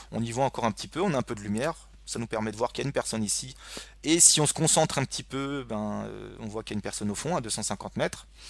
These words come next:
Eh bien, en thermique, ici, ben, il n'y a pas de, il n'y a pas de question à se poser. C'est qu'on a un pixel blanc, on a des pixels blancs, on sait qu'il y a une personne. Ici, il faut se concentrer sur le côté gauche. À droite, on n'a pas besoin de se concentrer, on le sait.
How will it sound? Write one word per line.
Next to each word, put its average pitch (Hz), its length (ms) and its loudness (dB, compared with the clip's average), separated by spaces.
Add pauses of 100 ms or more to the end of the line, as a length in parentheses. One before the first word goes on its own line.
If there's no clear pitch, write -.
(600)
Eh 117 80 -4
bien, 131 100 10
en 120 60 6
thermique, 135 320 6
ici, 147 240 2
ben, 123 80 2
il - 20 0
n'y 110 60 2
a 104 60 2
pas 117 200 4
de, 104 400 -4 (300)
il 113 80 -10
n'y 101 80 -8
a 95 40 -10
pas - 120 -6
de - 40 -18
question - 280 -4
à 113 40 0
se - 60 -4
poser. 127 300 -4
C'est - 160 -6
qu'on 113 160 0
a 143 40 6
un 139 60 6
pixel 117 320 -2
blanc, 135 320 -2 (480)
on 107 140 -2
a 113 40 2
des 139 180 2
pixels - 340 -2
blancs, 131 340 -2
on 104 80 -4
sait 113 160 2
qu'il - 120 -8
y - 20 -2
a - 20 -2
une 98 60 -4
personne. 107 320 -8 (2000)
Ici, 175 280 4
il 180 40 6
faut 151 140 4
se - 60 -2
concentrer 135 520 0 (220)
sur - 160 -8
le 101 80 -8
côté 113 220 -6
gauche. 104 400 -8 (240)
À 117 80 4
droite, 123 360 8
on - 20 2
n'a 110 100 2
pas 127 120 4
besoin 123 180 0
de - 60 -4
se - 80 -6
concentrer, 113 460 -8
on 120 120 0
le 123 80 0
sait. - 220 0